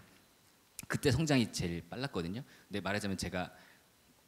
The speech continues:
거의 뭐 원격으로 좀 일했지만 거의 컨트리뷰션이 하나도 없었던 상황이고 비즈니스적으로는 뭐 파트너나 이런 거 하나도 못했던 상황인데 그때가 제일 성장이 빨랐단 말이에요. 근데 그때 리드를 지금 깨-, 그 처음에 말하자면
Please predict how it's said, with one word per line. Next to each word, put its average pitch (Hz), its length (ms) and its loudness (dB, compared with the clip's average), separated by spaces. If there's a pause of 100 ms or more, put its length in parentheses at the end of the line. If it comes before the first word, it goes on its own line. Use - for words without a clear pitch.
(420)
거의 87 260 -4
뭐 92 160 -8
원격으로 107 340 2
좀 92 140 -2
일했지만 90 400 -4
거의 92 160 -4
컨트리뷰션이 120 560 -2
하나도 135 260 -6
없었던 92 380 -6
상황이고 98 480 -8 (1160)
비즈니스적으로는 104 800 4
뭐 80 120 -14
파트너나 92 680 -2
이런 90 140 -6
거 90 60 -6
하나도 170 200 0
못했던 120 340 4
상황인데 117 260 4
그때가 131 300 8
제일 95 340 2
성장이 127 300 -4
빨랐단 90 380 -6
말이에요. 82 220 -10 (480)
근데 110 180 6
그때 101 600 6
리드를 95 640 2
지금 117 240 2
깨-, 107 100 -8
그 90 200 -8
처음에 147 680 4
말하자면 90 460 -6